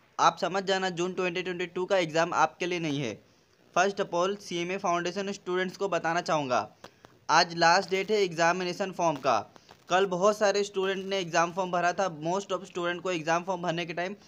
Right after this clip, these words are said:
पेमेंट का इशू फेस करने को मिला। जिनको signature and payment का, सिग्नेचर हो गया, पेमेंट का हो गया, या फिर फोटोज़ का इशूज़ आ रहा होगा, पर्सनल मैसेज कर देना Grow Knowledge Telegram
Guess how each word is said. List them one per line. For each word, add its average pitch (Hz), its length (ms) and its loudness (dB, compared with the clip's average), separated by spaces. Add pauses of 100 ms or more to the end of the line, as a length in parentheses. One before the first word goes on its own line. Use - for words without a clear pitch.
(360)
पेमेंट 175 340 -2
का 202 120 2
इशू 185 280 0
फेस 185 220 -2
करने 160 260 -2
को 151 100 -4
मिला। 127 220 0
जिनको 156 720 -4 (760)
signature 180 560 -2 (120)
and 190 240 -4
payment 185 340 -4
का, 185 240 0
सिग्नेचर 170 580 -4
हो 180 120 -2
गया, 175 120 -2
पेमेंट 170 340 -4
का 180 80 -2
हो 175 120 -2
गया, 180 320 -2
या 185 100 0
फिर 202 220 0
फोटोज़ 190 460 0
का - 380 -2
इशूज़ 175 320 -4 (100)
आ 160 160 8
रहा 185 100 6
होगा, 160 480 2 (520)
पर्सनल 190 380 -2
मैसेज 202 380 -2
कर 185 160 0
देना 185 240 -4
Grow 175 160 -2
Knowledge 180 480 0
Telegram 175 380 0